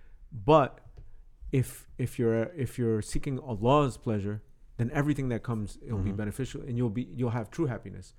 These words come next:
Speaker 1: rather than the ups and downs.
Speaker 2: I have a psychological take on, on this too,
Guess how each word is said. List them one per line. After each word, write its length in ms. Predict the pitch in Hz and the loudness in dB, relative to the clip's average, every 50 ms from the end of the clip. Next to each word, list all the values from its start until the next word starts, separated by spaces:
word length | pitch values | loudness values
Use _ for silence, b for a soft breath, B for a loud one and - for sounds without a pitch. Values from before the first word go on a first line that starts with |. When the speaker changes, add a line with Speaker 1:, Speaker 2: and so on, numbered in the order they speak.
| - - | -16 -8
Speaker 1:
rather 240 | - 117 117 117 107 | -2 0 2 2 2
than 140 | 107 110 107 | 2 0 0
the 120 | 107 110 | 2 0
ups 180 | 110 101 - - | 0 0 -4 -8
and 80 | 113 98 | -8 -8
downs. 440 | 101 98 95 92 95 98 - - - - - b b b b b b b b b b b b | -6 -6 -6 -8 -10 -12 -14 -18 -20 -20 -20 b b b b b b b b b b b b
Speaker 2:
I 120 | 104 107 113 | 2 4 4
have 160 | 120 110 101 | 4 4 2
a 20 | |
psychological 720 | 92 - 120 104 - - 98 98 101 98 92 92 - 90 | 2 2 2 2 2 2 2 4 4 4 2 0 -2 -4
take 280 | 85 - - 95 90 - | -2 0 0 0 0 0
on, 260 | 95 90 87 85 85 - - | 0 0 0 0 -2 -2 0
on 160 | 92 95 90 | 0 2 2
this 160 | 87 85 - | 2 2 2
too, 260 | - - 104 98 95 | 2 2 2 2 2